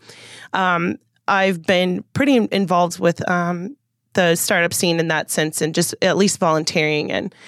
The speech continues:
things like that, because I just, I wanna see, uh, it sounds like already is happening with our startup community. At the time, I felt like there was a lot of kind of, "We need to peacock" is a good way to put it. And I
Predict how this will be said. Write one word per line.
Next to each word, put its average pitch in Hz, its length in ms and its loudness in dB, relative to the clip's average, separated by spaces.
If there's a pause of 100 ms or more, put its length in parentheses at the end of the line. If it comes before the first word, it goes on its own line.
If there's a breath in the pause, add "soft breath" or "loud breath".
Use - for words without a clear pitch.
(220 loud breath)
things 180 220 2
like - 180 -2
that, - 240 -2
because 180 240 2
I 170 140 4
just, 165 340 -2 (520 loud breath)
I - 80 2
wanna 226 280 4
see, 202 640 2 (220)
uh, 170 380 2
it 202 100 2
sounds 320 200 2
like 311 140 2
already 202 320 4
is - 80 -2
happening 175 640 -4
with - 300 -2
our 180 100 0
startup 165 320 -2
community. 160 600 -2 (120)
At 214 120 -2
the 202 100 0
time, 202 300 2
I 180 80 4
felt - 160 -2
like 170 160 0
there 180 100 2
was 170 120 4
a 170 80 0
lot 165 340 2 (100)
of 165 380 0 (680 soft breath)
kind 185 320 0
of, 170 340 2
"We 180 320 2
need 180 260 2 (100)
to 180 560 2 (480)
peacock" 214 480 0
is 190 120 -2
a 190 40 -4
good 208 180 0
way 226 140 4
to 233 60 2
put 277 220 2
it. 330 220 2 (380 loud breath)
And 185 480 2
I 190 520 2